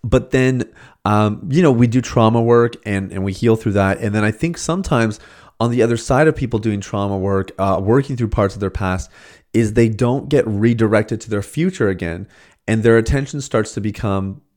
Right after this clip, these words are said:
back on the past. And it was just a great reminder of how important it is to keep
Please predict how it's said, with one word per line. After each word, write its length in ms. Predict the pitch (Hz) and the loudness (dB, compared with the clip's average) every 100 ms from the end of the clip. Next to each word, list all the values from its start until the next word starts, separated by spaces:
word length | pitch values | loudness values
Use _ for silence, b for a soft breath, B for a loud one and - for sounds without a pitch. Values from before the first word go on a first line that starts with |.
| - | -4
back 260 | 101 95 | -2 -2
on 100 | 101 | -2
the 60 | 87 | -6
past. 520 | - 95 76 - - _ B B B B B - | -6 -6 -6 -8 -18 _ B B B B B 0
And 100 | 117 | 2
it 40 | |
was 120 | 113 | 2
just 140 | 165 196 | 0 -2
a 20 | |
great 260 | 139 139 | 2 4
reminder 380 | 120 113 110 107 | 4 2 0 0
of 60 | 101 | -2
how 260 | - 120 | -4 -4
important 540 | 170 143 - 120 117 113 | -2 -4 0 0 0 -2
it 100 | 98 | -2
is 100 | 98 | -4
to 120 | - | -8
keep 380 | - - 151 170 | -12 -6 -4 -4